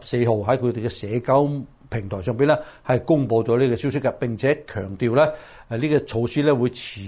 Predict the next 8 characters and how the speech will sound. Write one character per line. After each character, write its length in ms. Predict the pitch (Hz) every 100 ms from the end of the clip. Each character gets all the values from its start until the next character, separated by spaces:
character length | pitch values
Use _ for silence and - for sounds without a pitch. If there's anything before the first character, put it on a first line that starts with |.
| 107
呃， 260 | 131 110 107
延 360 | 113 101 98 98
續， 140 | 131 - - _ _ _ _ _ _ _
呃， 120 | 117
一 40 |
直 400 | 113 - - 120 - 117
延 200 | 101
續 100 | 95